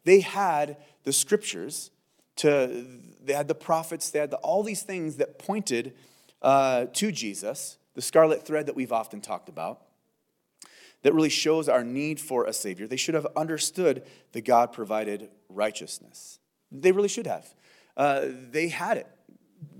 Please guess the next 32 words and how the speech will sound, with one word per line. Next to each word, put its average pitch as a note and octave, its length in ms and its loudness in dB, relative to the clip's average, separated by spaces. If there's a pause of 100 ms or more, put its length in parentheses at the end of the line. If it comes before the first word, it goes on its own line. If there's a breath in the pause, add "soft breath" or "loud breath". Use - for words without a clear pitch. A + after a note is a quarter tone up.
(200)
They, D#3 220 0
they, C#3+ 220 -8
they D#3 200 -4
knew E3 320 -4
the F3 100 -6
scriptures E3 460 -6
frontwards C#3+ 360 -6
and A#2+ 120 -10
backwards, G#2+ 600 -8 (640)
and B2+ 140 -6
yet A#2+ 260 -6
they B2+ 120 -10
missed D#3+ 320 -4
it. - 260 -20 (1080 soft breath)
And E3+ 280 6
I, D#3+ 160 0
I E3 100 0
thought G#3+ 260 0
about A#2+ 320 -4
that. A#2 440 -8 (720)
Man, D#3+ 300 0
I, - 240 -16
I - 20 -12
hope G3 300 -6
that D3 100 -4
we D3 200 -8
are B2 120 -2
a G#2+ 60 -6
people G#2 380 -14
who F#2+ 120 -20
get E2+ 180 -14
it. - 120 -20